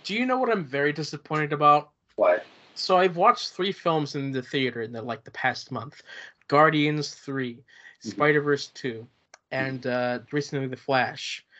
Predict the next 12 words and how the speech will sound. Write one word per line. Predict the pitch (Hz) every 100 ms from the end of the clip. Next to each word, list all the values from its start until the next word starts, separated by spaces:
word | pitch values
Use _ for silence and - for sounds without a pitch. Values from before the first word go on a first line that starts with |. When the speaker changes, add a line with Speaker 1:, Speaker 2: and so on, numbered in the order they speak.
| - -
Speaker 1:
None | 131 147
of | 226
those | 254 214
films | - 175 165 156 147
showed | - 165 143
the |
Barbie | 123 123 123 117
trailer. | 117 120 98 95 - _ _ _ _ _ _
Speaker 2:
Really? | 359 415 466 415 277 190 113 - _ _ _ -
Speaker 1:
Yeah. | 247 262 170 117 - _ _ _ _ _ _ _ _ _ _ _
I'm, | 165 240 277 247 - 170 165 - _ - _ _ _ _ -
so | 226